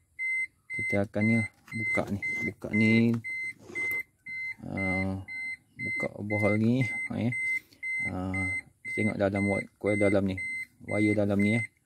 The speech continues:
Ada putus ke ataupun terbakar. Alright. Okey. Ah,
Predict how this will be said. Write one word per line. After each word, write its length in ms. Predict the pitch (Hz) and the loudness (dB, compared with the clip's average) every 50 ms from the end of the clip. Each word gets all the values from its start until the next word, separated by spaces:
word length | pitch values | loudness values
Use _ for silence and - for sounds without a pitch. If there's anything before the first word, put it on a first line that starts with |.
| - - | -12 -8
Ada 160 | - - - | -6 -6 -6
putus 320 | - - - - - 110 - | -6 -6 -8 -2 -2 -2 0
ke 240 | - - - 120 117 | 2 4 4 4 4
ataupun 320 | 107 104 - 101 - - | 4 0 -2 -2 -2 0
terbakar. 380 | - - - 98 - - 101 - | 0 2 0 0 -2 -4 -10 -4
Alright. 640 | - 104 104 104 101 98 98 92 87 - - - - - - - - _ _ _ - 359 339 330 330 330 - _ _ _ _ - - _ _ _ _ _ _ - | -2 0 2 2 2 2 2 2 0 0 0 -2 0 0 -2 -2 -4 _ _ _ -10 -10 -8 -8 -8 -10 -12 _ _ _ _ -20 -20 _ _ _ _ _ _ -16
Okey. 260 | 110 107 - 113 113 104 - - - - - - - 113 | -14 -14 -12 -12 -12 -12 -14 -18 -20 -18 -16 -10 -6 -4
Ah, 260 | 110 104 104 98 101 | -4 -2 -2 -4 -6